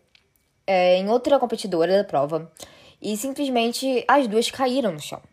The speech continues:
E as duas levantaram e continuaram a prova, porque, né, lembra aquele negocinho que a gente tinha falado já antes em outro podcast, que a gente, na verdade, só perde quando a gente desiste?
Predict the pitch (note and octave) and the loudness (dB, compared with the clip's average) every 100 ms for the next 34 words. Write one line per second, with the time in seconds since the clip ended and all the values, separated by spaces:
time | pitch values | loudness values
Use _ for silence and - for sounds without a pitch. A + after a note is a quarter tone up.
0 | _ - G#3 F#3+ G#3+ G#3 A3 F#4 C4 E3+ | _ -2 -2 0 -2 0 -4 -2 2 4
1 | G3 F#3 F#3+ G#3 F#3 E3+ A3 B3+ F3 D#3+ | 2 -2 -8 -4 0 2 2 0 0 0
2 | D#3+ D#3+ F3 - E3+ D#3 D#3 - _ _ | -2 -8 -8 -6 -4 -4 -6 -10 _ _
3 | _ _ _ _ _ _ _ - - G3 | _ _ _ _ _ _ _ -16 0 2
4 | G#3 A#3 A3 G3+ G#3+ A3 A3+ - C#4+ D4 | 4 2 -2 -4 -4 -2 -2 -2 -4 -4
5 | C4+ B3+ A3+ G#3+ A3 A3 G#3 G3 F#3+ G3 | -4 -2 -2 -4 -8 -2 0 0 0 -2
6 | F3+ F3+ F#3+ F#3+ F#3 F3+ A3 B3+ B3+ A3+ | 0 -2 -6 -8 -4 0 2 0 -2 -6
7 | - F#3 E3+ E3+ F3 F3+ F3+ F3+ E3+ F3+ | -2 0 0 -2 -4 -4 -4 -6 -4 -2
8 | E3+ E3+ F3 - G3 G3 F3 F#3+ F3+ F#3+ | 0 0 -4 -4 -4 0 2 2 0 -6
9 | F#3+ F#3 F#3 F3+ - F3 F3 E3+ - D#3+ | -6 -6 -6 -10 -12 -10 -8 -8 -8 -12